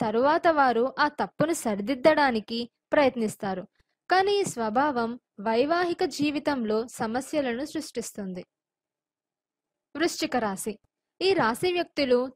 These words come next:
తమ కోపాన్ని తమలో తాము అణుచుకుంటారు. కానీ బయటకు వచ్చినప్పుడు చాలా ప్రమాదంగా మారతారు. తమ చుట్టుపక్కల ఎవరున్నారు అని కూడా చూడరు. నియంత్రణ కోల్పోయి ఇష్టారీతిన వ్యవహరిస్తారు.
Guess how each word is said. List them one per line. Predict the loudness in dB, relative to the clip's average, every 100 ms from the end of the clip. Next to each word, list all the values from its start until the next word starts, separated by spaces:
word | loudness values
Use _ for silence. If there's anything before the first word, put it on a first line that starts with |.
| -4
తమ | -4
కోపాన్ని | -6 -4 -2 0 0 -2
తమలో | -6 -6 -2 2 2
తాము | 2 -2 -2 0 0
అణుచుకుంటారు. | 0 -2 -4 -2 -2 -2 -6 -10 _ _ _ 0
కానీ | 2 2
బయటకు | 0 0 0 2 2 2
వచ్చినప్పుడు | 0 0 -4 0 2 4 2
చాలా | -4 _ -12 -6 -2 0
ప్రమాదంగా | 0 -2 0 0 0 -2
మారతారు. | -4 -4 -4 -8 -10 -10 _ _ _ _ -2
తమ | -2
చుట్టుపక్కల | -2 -6 -6 -4 -2 2
ఎవరున్నారు | 2 0 0 0 0 0 0 0 -2 -4
అని | -6
కూడా | -4 -2 -2
చూడరు. | 0 -2 -2 -4 -10 _ _ -8
నియంత్రణ | -4 -4 -4 -4 -2
కోల్పోయి | -2 2 2 2 0 0 -2 -8 _ _ -10
ఇష్టారీతిన | -8 -4 -2 0 0 -2 -4 -4 -4 -6 _ -6
వ్యవహరిస్తారు. | -4 -2 -2 -4 -6 -10 -10